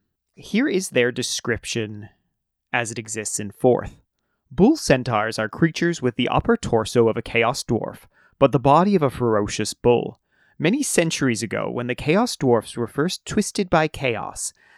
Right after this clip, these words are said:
some of their race were transformed into bull centaurs. Since those days, the bull centaurs have guarded the great statue of Hashut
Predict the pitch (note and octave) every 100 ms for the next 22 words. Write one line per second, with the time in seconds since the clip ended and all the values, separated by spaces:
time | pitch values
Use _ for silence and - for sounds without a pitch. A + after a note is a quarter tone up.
0 | _ - - D#3 A#3+ C4 G#3+ E3+ C3+ A2
1 | - B2 - C#3 C3 - B2 A2 G#2+ A2
2 | A2+ G#2+ A2+ - D#3 D#3 A#2 G#2 - -
3 | - _ _ _ _ - G3+ D4 - G#3
4 | G#3+ - C3+ A2 A2 A2 B2 B2+ F3+ -
5 | C#3+ A#2+ B2 A2 A2+ A#2+ A2 A#2 B2+ D#3
6 | F3 D#3+ - D3+ C3+ D#3 - - - C#3+
7 | C#3+ F#3+ D#3+ D3+ - C3 - -